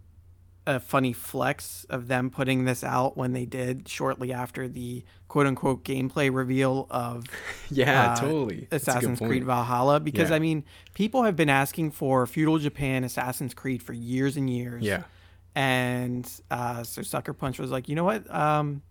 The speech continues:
Speaker 1: you know, people obviously want that. Let's go ahead and do it."
Speaker 2: Yeah.
Speaker 1: And, um, so that's what it looks like they're doing here, you know, with, with com-, at least with the combat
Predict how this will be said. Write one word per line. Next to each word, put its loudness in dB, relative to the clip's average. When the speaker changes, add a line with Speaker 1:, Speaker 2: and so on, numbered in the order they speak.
Speaker 1:
you -2
know, 2
people 0
obviously 4
want -2
that. 2
Let's -4
go -2
ahead 2
and 2
do 4
it." 0
Speaker 2:
Yeah. 0
Speaker 1:
And, 2
um, -2
so 0
that's 0
what 2
it 0
looks -2
like 0
they're 0
doing 0
here, -2
you -4
know, -6
with, -10
with -10
com-, 0
at -2
least 0
with -2
the -12
combat -2